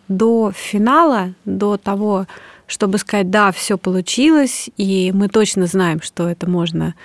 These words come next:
высадить на любую площадку», э, просто не хватило времени, поскольку, э,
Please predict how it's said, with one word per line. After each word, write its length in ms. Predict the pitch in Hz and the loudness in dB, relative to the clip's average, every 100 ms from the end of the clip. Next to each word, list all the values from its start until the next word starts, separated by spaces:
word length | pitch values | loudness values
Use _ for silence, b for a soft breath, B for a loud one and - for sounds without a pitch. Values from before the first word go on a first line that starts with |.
| B B B | B B B
высадить 560 | 185 226 220 190 175 185 | -2 0 0 -2 -2 -2
на 100 | 185 | 0
любую 300 | 190 185 190 | 0 0 -2
площадку», 800 | 196 196 - 330 339 - 196 - _ | 0 -2 0 -2 -2 -4 -4 -4 _
э, 320 | 202 196 190 196 - | -4 -2 -2 -6 0
просто 320 | 247 254 233 | 0 2 0
не 100 | 214 | 0
хватило 460 | - 202 - 220 | -2 -4 -2 -2
времени, 480 | 196 196 165 151 170 - | 0 0 0 -4 -8 -8
поскольку, 640 | 180 - 190 185 - 180 175 B B B B | -8 -4 -4 -4 -4 -6 -6 B B B B
э, 60 | _ | _